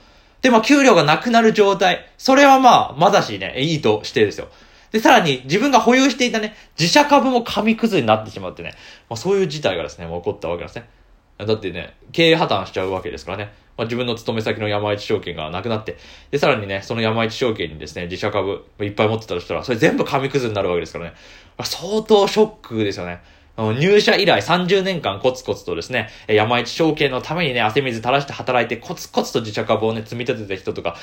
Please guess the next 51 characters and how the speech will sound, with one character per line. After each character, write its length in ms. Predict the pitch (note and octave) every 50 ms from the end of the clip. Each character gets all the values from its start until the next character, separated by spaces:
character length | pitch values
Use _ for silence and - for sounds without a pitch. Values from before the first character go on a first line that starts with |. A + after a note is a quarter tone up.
| - -
い 80 | C3+
た 100 | C3 D#3
ら 120 | D#3 E3 E3
し 80 | -
い 20 | F3
ん 40 | C3+
で 60 | G#2+
す 60 | -
け 80 | - G#2
ど、 140 | F2 - - - - _ _ _ _ _ _
も 80 | D3 D3
う 40 | D3
金 220 | - - C4+ C#4
融 160 | C4+ C4+ C#4
資 80 | C4+ -
産 160 | - G3 D3+
の 80 | D3+ -
大 320 | - - - B3 A3 G#3+
半 220 | G#3+ B3 A3+ G#3+
が 100 | G#3 G#3+
一 120 | - F#3 D#3
瞬 260 | - - - E3+ D#3+
で 80 | E3 D#3+
紙 240 | - F3 E3 E3
く 100 | - F3
ず 120 | D3 C3 A2+
に 40 | G2+
な 100 | F2+ -
っ 60 | -
た 80 | E2+
わ 60 | E2+ E2+
け 40 |
で 60 | E2 -
す 40 |
よ。 60 | - _ _ _ _ - _ -
で、 80 | A#3+
そ 80 | - -
れ 80 | C4+
で 80 | B3 C4
さ 140 | B3+ - C#4
ら 60 | A#3+
に 100 | F3 D3
職 400 | - - - D3+ D3 - - A#3+
も 120 | A3 A3
失 320 | - F#3+ F#3 - E3+ F#3 F#3
う 60 | F3
っ 40 | -
て 100 | - -
こ 60 | G2
と 60 | F#2+
で、 160 | F#2+ - -